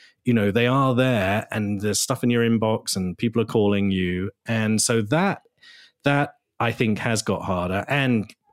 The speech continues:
as you say, the sheer volume of emails, the sheer volume of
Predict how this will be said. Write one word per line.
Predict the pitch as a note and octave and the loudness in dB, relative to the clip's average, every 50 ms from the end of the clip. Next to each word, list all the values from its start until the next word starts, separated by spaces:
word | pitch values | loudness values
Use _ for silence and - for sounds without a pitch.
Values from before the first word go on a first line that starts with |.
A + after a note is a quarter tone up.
| _ - | _ -12
as | - - - | -10 -8 -6
you | - - | -4 -2
say, | - - B2 G2 D#2 D#2+ | -2 0 0 -2 -2 -4
the | - - | -4 -4
sheer | - - A2 G#2 G2+ | -2 0 0 0 0
volume | F#2+ G#2+ G#2+ G#2+ G#2+ G#2+ G2+ G2 F#2+ | 0 0 0 2 2 2 0 0 0
of | F2+ - - | -2 -4 -2
emails, | - A#2+ A2+ G#2+ G#2 G2+ G#2 G2+ G2 F#2+ F#2 F#2 | 0 2 2 2 2 0 0 -2 -2 -2 -4 -4
the | - F2+ | -4 -2
sheer | - - G#2 F#2+ F#2 | -2 -2 -2 -2 -2
volume | F2 G2 G2 G2+ G2+ G2+ G2+ F#2+ F#2 | -2 -2 -2 -2 -2 -2 -2 -2 -2
of | F2+ F2 E2 - | -4 -6 -8 -12